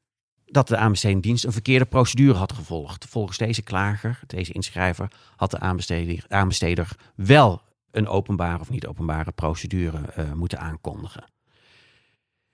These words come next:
Nou kun je zeggen, beste inschrijver, wat klaag je nou? Je hebt deelgenomen aan de wedstrijd. Jij hebt je kans gehad. Wat is nou je belang om nu nog te zeggen dat je een andere wedstrijd had willen spelen? Want dat zal dan zeker een wedstrijd zijn met meer deelnemers.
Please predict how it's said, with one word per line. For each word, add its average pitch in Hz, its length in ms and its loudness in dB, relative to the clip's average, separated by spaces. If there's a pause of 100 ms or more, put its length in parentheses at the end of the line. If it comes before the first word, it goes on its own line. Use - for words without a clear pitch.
(140)
Nou 139 180 6
kun 285 200 8
je 247 100 10
zeggen, 160 360 6
beste 151 240 2
inschrijver, 107 800 0 (100)
wat - 220 -2
klaag 202 500 2
je 101 100 4
nou? 76 300 0
Je 95 120 2
hebt 120 420 6
deelgenomen 113 680 6
aan 104 100 4
de 101 80 4
wedstrijd. 95 460 0
Jij 139 340 8
hebt 160 220 8
je 143 60 0
kans 139 300 0
gehad. 107 400 2
Wat 156 200 4
is 143 140 -2
nou 139 180 6
je 117 120 6
belang 117 320 6
om 104 120 4
nu 147 100 8
nog 202 220 2
te 160 80 -2
zeggen 160 420 0 (420)
dat 143 240 0
je 147 120 2
een 147 140 4
andere 143 260 6
wedstrijd 156 360 4
had 110 120 4
willen 92 220 2
spelen? 78 500 -6 (140)
Want 113 140 2
dat - 80 2
zal 104 120 6
dan 92 120 4
zeker 117 320 6
een 147 60 10
wedstrijd 147 320 4
zijn 156 140 6
met 147 120 4
meer 165 180 8
deelnemers. 101 760 8